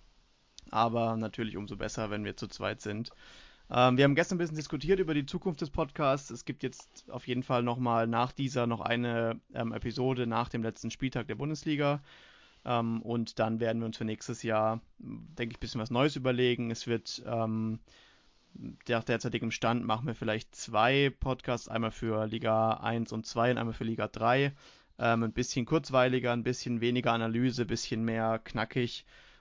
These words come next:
ähm, weil ja doch viele nur ihre, ihren Part hören, ihrer Mannschaft. Und wir werden einfach jetzt mal gucken, was wir daraus machen.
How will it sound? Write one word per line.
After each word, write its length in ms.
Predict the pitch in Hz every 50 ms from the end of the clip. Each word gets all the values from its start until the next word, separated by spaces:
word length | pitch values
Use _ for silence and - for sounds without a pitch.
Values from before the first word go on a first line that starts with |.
| _ -
ähm, 520 | - 113 113 107 104 104 104 104 107 110 - - _ _ _ - - _
weil 180 | - 107 110 113
ja 80 | 113
doch 200 | 104 - 110 -
viele 340 | - - - 123 120 113 120
nur 400 | 117 117 120 120 120 120 117 -
ihre, 720 | - 117 117 117 110 104 110 110 110 110 110 110 110 113 - - _ _ -
ihren 240 | - 120 107 113 110
Part 340 | - - 104 104 110 113 -
hören, 140 | 131 117 110
ihrer 180 | 110 107 110
Mannschaft. 560 | 107 107 107 113 113 - 123 113 110 - - -
Und 120 | - 110
wir 100 | 107 101
werden 160 | 107 104 104
einfach 220 | 101 104 98 98 95
jetzt 140 | 98 -
mal 60 | - 101
gucken, 260 | - - 104 - 101
was 120 | 98 -
wir 80 | - 95
daraus 200 | 98 98 98 -
machen. 320 | 135 135 135 143 135 131